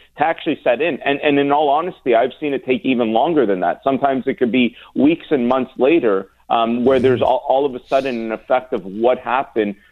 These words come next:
starts to set in. So it's not something, you know, I really always try to encourage people, um,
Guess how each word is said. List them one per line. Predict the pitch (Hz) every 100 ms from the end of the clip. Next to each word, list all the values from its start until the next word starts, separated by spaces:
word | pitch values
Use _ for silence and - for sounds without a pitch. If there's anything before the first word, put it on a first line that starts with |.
| -
starts | - 147 131 -
to | 113
set | - 120
in. | 147 123
So | 123
it's | -
not | 147 170 -
something, | 160 139 143
you | 131
know, | 135
I | 120
really | 127 113 151 165
always | 170 120 135 127
try | - 131
to | 120
encourage | 107 117 123 131 -
people, | 117 101 110 107 - - -
um, | 110 107 107